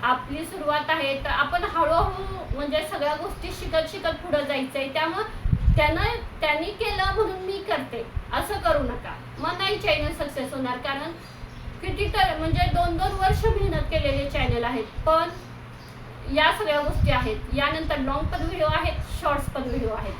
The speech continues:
त्यामुळं प्लीज या गोष्टी करू नका. आणि, अ,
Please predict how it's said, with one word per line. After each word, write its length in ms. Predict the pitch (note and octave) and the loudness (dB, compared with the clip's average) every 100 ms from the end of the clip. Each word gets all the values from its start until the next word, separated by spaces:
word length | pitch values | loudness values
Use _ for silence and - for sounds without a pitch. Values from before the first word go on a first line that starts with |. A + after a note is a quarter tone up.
| - - - - - | -10 -8 -6 -4 -2
त्यामुळं 340 | C#4 C4+ C#4+ | 2 2 2
प्लीज 640 | C#4+ D4 E4+ E4 - - C4+ | 2 2 0 -4 -8 -6 0
या 100 | C4+ | 0
गोष्टी 320 | D#4 - - | 2 0 -2
करू 300 | - C#4+ C#4+ | -2 -2 -2
नका. 400 | C#4+ C#4 D#4+ E4 - - - - | -2 0 0 0 -2 -2 -2 2
आणि, 500 | C#4 D#4 F#4 G4 F#4+ | 2 2 -2 -4 0
अ, 100 | F4+ | 2